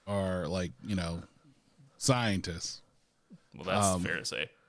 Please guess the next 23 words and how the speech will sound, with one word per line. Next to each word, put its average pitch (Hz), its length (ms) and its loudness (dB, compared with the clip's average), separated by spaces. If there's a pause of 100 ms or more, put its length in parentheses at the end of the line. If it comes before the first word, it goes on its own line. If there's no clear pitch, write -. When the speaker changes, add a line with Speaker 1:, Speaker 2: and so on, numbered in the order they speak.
(200)
Speaker 1:
Right? 185 280 0 (480)
I, 123 120 4
I 127 40 6
Speaker 2:
Yeah. 170 240 2
Speaker 1:
think 151 180 0
that's 143 180 2
just, 131 180 6
a, 120 80 8
that's 131 320 4
not 180 140 4
a 139 40 6
bold 127 380 4
statement. 104 440 2
It 104 100 2
is 107 120 4
just 127 300 4
a 87 60 -4
statement. 80 440 -6
We 123 180 6
are 101 100 4
not 85 240 -2
scientists 95 460 -2
here. 80 220 -8